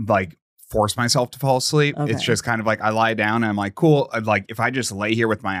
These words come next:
Speaker 1: eyes closed for nine minutes, that works too.
Speaker 2: Okay. Okay.
Speaker 1: So it's more just, like,
Speaker 2: That feels more
Speaker 1: kind of like a
Speaker 2: manageable.
Speaker 1: reset where you just kind of
Speaker 2: Okay.
Speaker 1: like, "Let me take a minute," and then
Speaker 2: Yeah.
Speaker 1: I'm, like, pretty good about just
Speaker 2: Actually getting up when you say you're gonna get
Speaker 1: Yeah.
Speaker 2: up.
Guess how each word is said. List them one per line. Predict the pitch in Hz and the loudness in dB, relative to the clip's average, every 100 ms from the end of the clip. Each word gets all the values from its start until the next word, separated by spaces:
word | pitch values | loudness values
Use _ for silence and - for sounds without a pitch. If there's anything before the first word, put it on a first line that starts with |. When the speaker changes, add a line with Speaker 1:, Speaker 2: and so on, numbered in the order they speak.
| 90 | -6
Speaker 1:
eyes | 98 | -6
closed | - 110 107 | -2 -2 -2
for | 117 | -2
nine | 110 110 107 | -2 -2 -2
minutes, | 107 110 107 - - _ _ _ _ _ _ _ | -4 -4 -4 -4 -6 _ _ _ _ _ _ _
that | 110 104 | 0 0
works | 92 92 - | 0 -4 -4
too. | - 85 - | -4 -6 0
Speaker 2:
Okay. | - 415 208 147 151 - | 0 4 2 2 -2 -2
Okay. | 165 156 95 - | -4 -4 -10 -10
Speaker 1:
So | - 156 | 2 4
it's | 123 | 4
more | 139 151 | 4 2
just, | 139 127 | 2 0
like, | 113 104 | 0 0
Speaker 2:
That | 202 | 0
feels | 208 180 | 0 0
more | 156 | 2
Speaker 1:
kind | 123 | 2
of | 117 | 0
like | 117 | 0
a | |
Speaker 2:
manageable. | 104 98 | 0 -2
Speaker 1:
reset | 104 110 - 143 151 | -2 0 2 2 0
where | 107 | -2
you | 104 | 0
just | 165 | 0
kind | 110 | 0
of | 104 | -2
Speaker 2:
Okay. | 101 | -2
Speaker 1:
like, | 92 | 0
"Let | 139 | -2
me | 170 | 0
take | 156 107 | -2 -2
a | |
minute," | 95 98 110 - - | -2 -2 -4 -4 -8
and | 104 | -4
then | 98 | 0
Speaker 2:
Yeah. | 117 101 | 0 0
Speaker 1:
I'm, | 104 | 0
like, | 107 98 | 0 -2
pretty | - 107 95 | -4 -6 -4
good | 95 90 | -4 -4
about | 90 92 - - _ _ _ _ _ _ _ | -2 -2 -2 -8 _ _ _ _ _ _ _
just | - 92 - | -8 -6 -2
Speaker 2:
Actually | 151 - 143 | -2 -2 -6
getting | 135 - - | -8 -10 -12
up | 151 156 | -14 -14
when | - | -12
you | - | -10
say | - - | -10 -10
you're | - | -14
gonna | 170 | -14
get | 170 107 | -8 0
Speaker 1:
Yeah. | |
Speaker 2:
up. | 98 | 0